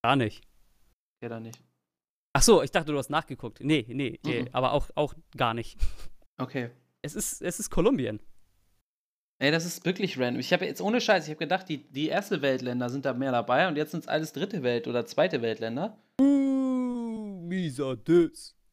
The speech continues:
Speaker 2: Na, wieso
Speaker 1: Aber ja,
Speaker 2: denn?
Speaker 1: hast
Speaker 2: Also,
Speaker 1: recht.
Speaker 2: ist Brasilien ein, ist doch kein erste
Speaker 1: Ist ein
Speaker 2: Weltland, oder?
Speaker 1: Schwellenland.
Speaker 2: Sch-, das heißt zweite Weltland.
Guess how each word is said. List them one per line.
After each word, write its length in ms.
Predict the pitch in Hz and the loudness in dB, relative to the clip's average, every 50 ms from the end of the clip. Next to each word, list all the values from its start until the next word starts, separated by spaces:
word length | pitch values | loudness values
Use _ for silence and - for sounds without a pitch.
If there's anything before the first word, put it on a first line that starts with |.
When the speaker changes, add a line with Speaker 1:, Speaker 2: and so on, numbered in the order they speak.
| _ _ _ | _ _ _
Speaker 2:
Na, 140 | - - 131 | 4 4 6
wieso 200 | 135 131 135 156 | 6 4 6 6
Speaker 1:
Aber 80 | 214 214 | 6 6
ja, 40 | 156 | 4
Speaker 2:
denn? 80 | 123 | 2
Speaker 1:
hast 80 | 123 127 | 0 -2
Speaker 2:
Also, 160 | 127 123 139 | -2 -2 -2
Speaker 1:
recht. 200 | 127 - - - - - - - - - | -4 -6 -10 -18 -18 -18 -18 -18 -16 -16
Speaker 2:
ist 120 | - 127 - | -16 -6 -4
Brasilien 600 | - 135 127 - 139 139 151 175 165 151 143 - - - | -2 -2 -2 -2 -4 -4 -2 -2 -4 -4 -6 -8 -10 -10
ein, 140 | 131 127 - - - - - - - | -8 -8 -8 -12 -18 -20 -20 -20 -20
ist 120 | - - | -18 -16
doch 120 | - - - | -16 -14 -12
kein 120 | 117 - | -12 -12
erste 200 | - - - 143 | -10 -10 -10 -4
Speaker 1:
Ist 80 | - 117 | -2 0
ein 60 | - | 0
Speaker 2:
Weltland, 200 | 190 - - - | 0 -2 -2 -2
oder? 100 | 156 160 | -2 -2
Speaker 1:
Schwellenland. 500 | 185 190 156 127 120 107 107 107 104 _ _ _ _ _ - | -2 -2 -4 -6 -8 -10 -12 -14 -16 _ _ _ _ _ -16
Speaker 2:
Sch-, 200 | - - - - _ _ _ _ - | -16 -16 -16 -16 _ _ _ _ -10
das 140 | 113 113 - | -4 0 0
heißt 180 | 139 135 135 - | 0 0 0 2
zweite 300 | 139 147 151 147 117 104 | 2 2 2 2 -2 -8
Weltland. 380 | 107 104 - 101 101 98 104 | -8 -8 -10 -12 -14 -14 -16